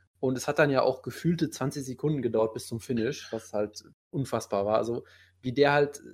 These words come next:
die, die Position halten kann, Druck aufbauen kann und dann dich mit Ground and Pound abfertigen kann, das ist schon extrem beeindruckend.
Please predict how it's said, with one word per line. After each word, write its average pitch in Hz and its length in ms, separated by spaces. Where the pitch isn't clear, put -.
die, 131 200
die 127 120
Position 139 680
halten 143 320
kann, 135 220
Druck 131 180
aufbauen 127 320
kann 131 160
und 117 100
dann 127 140
dich 127 160
mit 117 100
Ground 117 220
and 131 100
Pound 113 220
abfertigen 110 480
kann, 104 120
das 107 140
ist - 120
schon 104 440
extrem 110 400
beeindruckend. 104 560